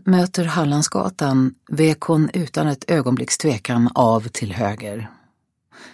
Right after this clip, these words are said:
tätt följd av sin egen långa skugga.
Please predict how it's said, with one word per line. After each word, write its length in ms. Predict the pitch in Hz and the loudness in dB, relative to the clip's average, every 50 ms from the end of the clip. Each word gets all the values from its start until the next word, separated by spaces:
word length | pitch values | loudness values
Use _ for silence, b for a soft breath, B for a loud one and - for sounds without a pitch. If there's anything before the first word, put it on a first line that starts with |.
| B B _ | B B _
tätt 260 | - - 113 101 - | -4 -2 -2 -2 -2
följd 400 | - - 123 113 110 107 117 117 | -4 -2 -2 0 0 0 -2 -2
av 140 | 127 107 104 | -2 -4 -4
sin 280 | - - - - 117 113 | -4 -2 -2 -2 -2 -2
egen 460 | 117 123 127 113 - 117 110 110 117 | -2 -4 -4 -4 -4 -4 -4 -2 0
långa 300 | 117 110 101 104 107 110 | 0 0 0 -2 -2 -2
skugga. 600 | - - - 147 113 117 - 104 98 98 98 | -4 -4 -4 -4 -6 -6 -6 -8 -8 -8 -10